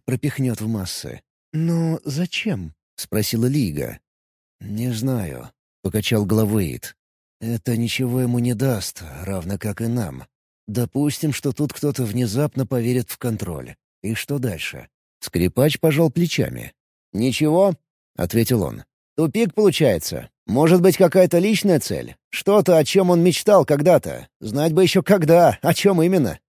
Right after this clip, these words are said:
«Вот чего». Ид отодвинул от себя тарелку. «Давайте так.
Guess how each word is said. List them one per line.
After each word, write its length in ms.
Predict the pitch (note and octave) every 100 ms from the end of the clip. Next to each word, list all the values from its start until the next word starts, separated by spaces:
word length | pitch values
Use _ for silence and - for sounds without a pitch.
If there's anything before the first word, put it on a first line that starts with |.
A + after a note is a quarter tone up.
| _ _ _
«Вот 380 | F2+ G#2+ C#3+ B2+
чего». 540 | - G2+ E2+ B1 B1 _ _ _ -
Ид 220 | A#2+ B2+
отодвинул 480 | B2+ C#3 C#3+ D3+ D3
от 100 | B2
себя 240 | D3 C3
тарелку. 560 | - G2 C2+ - G#1 - _ _ _ _ -
«Давайте 540 | B2+ D3 E3 - A#2
так. 420 | - C2+ B1+ -